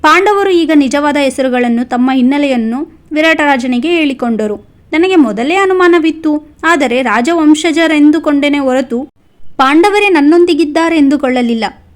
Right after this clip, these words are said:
ಬಳಿಯಲ್ಲಿ ಪಂಚಭಕ್ಷಗಳಿದ್ದು ಹಸಿದು ಕುಳಿತಿರುವ ಮೂರ್ಖನಂತಾಯಿತು ನನ್ನ ಹಣೆ ಬರಹ. ನನ್ನಿಂದ, ಸುದೇಶ್ನೆಯಿಂದ, ಕೀಚಕನಿಂದ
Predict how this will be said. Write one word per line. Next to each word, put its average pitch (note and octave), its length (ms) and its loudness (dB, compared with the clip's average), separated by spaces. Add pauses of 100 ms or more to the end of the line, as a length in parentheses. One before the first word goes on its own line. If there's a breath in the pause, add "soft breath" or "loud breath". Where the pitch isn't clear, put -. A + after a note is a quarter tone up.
(140)
ಬಳಿಯಲ್ಲಿ C#4 520 0
ಪಂಚಭಕ್ಷಗಳಿದ್ದು C#4+ 1160 -2
ಹಸಿದು D4+ 580 -2
ಕುಳಿತಿರುವ D4 480 0
ಮೂರ್ಖನಂತಾಯಿತು B3+ 920 0
ನನ್ನ A#3 260 -2
ಹಣೆ A3 220 -4
ಬರಹ. A3 320 -4 (520)
ನನ್ನಿಂದ, E4 420 2 (120)
ಸುದೇಶ್ನೆಯಿಂದ, D4+ 840 0
ಕೀಚಕನಿಂದ C#4+ 720 0